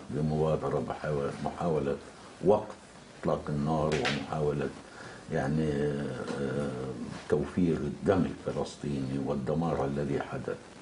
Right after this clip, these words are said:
ونحن نعرف أن إسرائيل حينما قالت نعم، معنى ذلك لا، لأن إسرائيل كانت تريد للفلسطيني أن يقول، آه، لا. طبعا، هي جاءت المبادرة بعد أن ابتدأت الحرب وابتدأت عملية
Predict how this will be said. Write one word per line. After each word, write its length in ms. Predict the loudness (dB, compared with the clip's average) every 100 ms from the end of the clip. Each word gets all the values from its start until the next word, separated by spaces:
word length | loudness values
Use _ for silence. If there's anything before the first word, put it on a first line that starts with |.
| -18 -18 -16 -14 -14 -12 2
ونحن 420 | 8 8 8 8 8
نعرف 380 | 8 8 6
أن 180 | 2 2
إسرائيل 560 | 2 2 6 8 8 6
حينما 380 | 2 4 2 4
قالت 340 | 6 6 6 4
نعم، 360 | 4 4 2 2
معنى 320 | 2 4 4 4
ذلك 440 | 4 4 0 0
لا، 320 | 4 4 2 -2 -16 -12 -10 -10 -16 -18 -14 -4
لأن 300 | 0 2 2
إسرائيل 500 | 2 4 6 6 4 2
كانت 200 | 2 2 2
تريد 300 | 4 4 4 2
للفلسطيني 840 | 2 2 2 0 0 0 0 -2
أن 80 | 0
يقول، 420 | -2 -2 -2 -2 -6 -12 -14 -6
آه، 380 | -4 -4 -6 -4
لا. 120 | -4 -4 -8 -14 -16 -14 6 10
طبعا، 320 | 12 10 6 -2 -2
هي 340 | 8 10 10
جاءت 480 | 12 12 10 8 4
المبادرة 600 | 4 6 8 8 8 8
بعد 260 | 8 6 6
أن 260 | 6 6 6
ابتدأت 460 | 4 4 4 0 -4 -8 -8
الحرب 300 | -2 -2 0 -4
وابتدأت 520 | 2 4 6 2 2
عملية 380 | 2 6 4